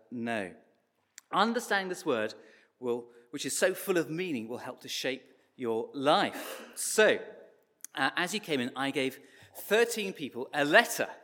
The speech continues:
So now's your moment to bring that letter to the front, and we're gonna spell this word out. So, do you want to come to the front? Thank you.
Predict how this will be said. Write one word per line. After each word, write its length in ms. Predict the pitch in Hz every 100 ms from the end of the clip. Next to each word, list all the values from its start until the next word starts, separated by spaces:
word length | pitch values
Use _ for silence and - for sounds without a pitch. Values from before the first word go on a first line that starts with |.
| _ _ _ -
So 140 | 175
now's 320 | 160 220 247
your 80 | 208
moment 260 | 175 143 156
to 60 | 143
bring 280 | 170 202
that 120 | 196 170
letter 220 | 139 151
to 100 | 147
the 120 | 135
front, 340 | - 151 107 -
and 80 | 131
we're 40 |
gonna 140 | 127 123
spell 420 | - - 165 151
this 300 | 135 131 -
word 300 | 120 110 110 -
out. 360 | 127 101 90 - -
So, 380 | - - 117
do 20 | 95
you 100 | 85 _ _ _ _ _ _ _ _ _ 156
want 100 | 139
to 80 |
come 220 | - 165 156
to 80 |
the 40 | -
front? 560 | - 175 226 - - - - _ _ _ _ _ _ _ _ _ _ _ _ _ _ _ _ _ _ _ -
Thank 380 | 170 160 - 180
you. 260 | 175 247